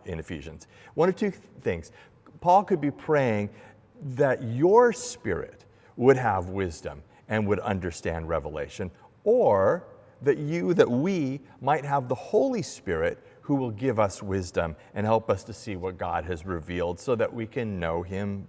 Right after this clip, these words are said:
better. Either one of those actually works. I mean, I wish that I was always wise in what I thought and what I did and what I said. It would save an awful lot of trouble.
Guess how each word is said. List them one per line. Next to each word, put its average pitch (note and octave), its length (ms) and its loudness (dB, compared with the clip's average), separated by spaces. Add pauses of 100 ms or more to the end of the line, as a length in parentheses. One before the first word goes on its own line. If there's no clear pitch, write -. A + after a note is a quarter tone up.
better. A#2 300 0 (320)
Either A#3 260 4
one F#3+ 240 4
of E3+ 120 2
those B2+ 400 8
actually A#2+ 480 0
works. - 540 0 (260)
I C3+ 60 2
mean, C#3 280 4
I D3+ 180 6
wish G3 440 4 (220)
that C#3 120 4
I C3 140 8
was D#3 160 6
always C3+ 440 4
wise E2 480 -6 (200)
in G#2+ 140 -4
what F#2+ 160 4
I E2+ 80 0
thought C#3 520 2
and F2+ 140 -4
what F2 160 0
I E2+ 80 -2
did B2 580 -2
and F2+ 220 -8
what F2 120 -6
I E2+ 80 -6
said. D#2 320 -8 (280)
It C#3 180 4
would C#3+ 140 4
save G2+ 640 4 (100)
an F2+ 160 -8
awful G2 320 -2
lot D#2+ 180 -4
of D2 120 -6
trouble. - 340 -14